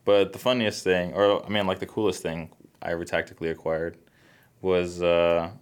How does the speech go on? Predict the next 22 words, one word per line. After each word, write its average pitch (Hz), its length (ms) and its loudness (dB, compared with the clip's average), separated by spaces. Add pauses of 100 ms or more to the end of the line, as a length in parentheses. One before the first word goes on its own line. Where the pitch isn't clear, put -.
(600)
when 101 140 -2
we 98 60 2
were 104 80 4
on 104 80 2
deployment, 110 520 0
we 95 100 0
found 104 280 0
a - 20 -4
bunch 92 220 -2
of - 80 -6
Connexes 87 720 -6
in 87 100 -6
our, 80 240 -4 (840)
uh, 85 380 -4
motor 104 260 0
pool 101 320 0
wh-, 92 240 -8
where 92 120 0
we 92 80 -2
parked 90 260 -2
all 87 140 0
our, 82 180 -2